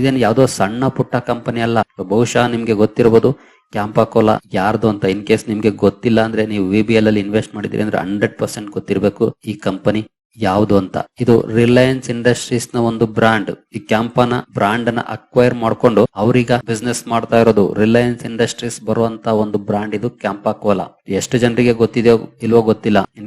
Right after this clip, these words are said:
case ನೀವು ವಿ ಬಿ ಎಲ್ ಅಲ್ಲಿ ಇನ್ವೆಸ್ಟ್ ಮಾಡಿದ್ರೆ ಇದನ್ನ ತಿಳ್ಕೊಂಡಿರ್ಬೇಕು. ಎಷ್ಟು ಜನರಿಗೆ ಗೊತ್ತಿತ್ತು ಕಾಮೆಂಟ್ ಸೆಕ್ಷನ್ ಅಲ್ಲಿ ತಿಳಿಸಿ. ಕ್ಯಾಂಪಾ ಕೋಲಾ ರಿಲಯನ್ಸ್ ನ ಬ್ರ್ಯಾಂಡ್ ಅಂತ. In case ನಾವು Google ಅಲ್ಲಿ ಚೆಕ್ ಮಾಡಿದ್ರೆ ನೋಡ್ಬೋದು, ನಲ್ಲಿ ಕ್ಯಾಂಪಾ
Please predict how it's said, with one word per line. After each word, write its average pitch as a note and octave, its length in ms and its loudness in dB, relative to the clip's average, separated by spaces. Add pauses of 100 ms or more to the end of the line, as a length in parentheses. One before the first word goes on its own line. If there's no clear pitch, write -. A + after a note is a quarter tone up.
case A2+ 240 0
ನೀವು A2+ 160 0 (240)
ವಿ A#2+ 140 2
ಬಿ B2 100 4
ಎಲ್ A#2+ 120 4
ಅಲ್ಲಿ A#2 140 2
ಇನ್ವೆಸ್ಟ್ A#2 300 0
ಮಾಡಿದ್ರೆ A#2 340 0
ಇದನ್ನ A2+ 260 -6
ತಿಳ್ಕೊಂಡಿರ್ಬೇಕು. A2+ 720 0 (140)
ಎಷ್ಟು - 160 -6
ಜನರಿಗೆ A2+ 320 0
ಗೊತ್ತಿತ್ತು G#2+ 400 -2
ಕಾಮೆಂಟ್ G#2 300 -4
ಸೆಕ್ಷನ್ A2 240 -6
ಅಲ್ಲಿ G#2+ 200 0
ತಿಳಿಸಿ. G2+ 260 0 (260)
ಕ್ಯಾಂಪಾ G#2+ 320 4
ಕೋಲಾ G#2+ 180 2 (160)
ರಿಲಯನ್ಸ್ G#2+ 420 -2 (100)
ನ G#2 60 -2 (100)
ಬ್ರ್ಯಾಂಡ್ F#2 300 -2
ಅಂತ. F2 140 -10 (460)
In F2+ 160 -16
case G#2+ 240 -4
ನಾವು G#2+ 120 0 (140)
Google A2 260 2
ಅಲ್ಲಿ A2 140 0 (220)
ಚೆಕ್ G#2 220 -8
ಮಾಡಿದ್ರೆ G2+ 280 0
ನೋಡ್ಬೋದು, G2 300 0
ನಲ್ಲಿ G2+ 220 -2 (180)
ಕ್ಯಾಂಪಾ G2+ 260 0